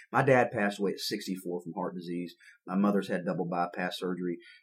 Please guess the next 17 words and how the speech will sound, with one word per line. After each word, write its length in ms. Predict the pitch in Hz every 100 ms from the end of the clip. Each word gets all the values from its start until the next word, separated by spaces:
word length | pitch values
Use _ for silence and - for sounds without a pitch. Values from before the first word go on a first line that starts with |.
| -
So 160 | 101
for 200 | 101 98
me, 180 | 107 113
it's 160 | 101 95
mostly 420 | 95 104 107 107
genetic, 460 | 101 104 104 104 95 -
probably 260 | 104 101 98
with 140 | 92
a 60 | 92
layer 280 | 95 95 92
of 80 | 80
stress 500 | - 101 95 113 -
that 160 | 92 -
caused 280 | 104 104 104
the 60 |
heart 220 | 104 98
attack, 280 | 101 110 92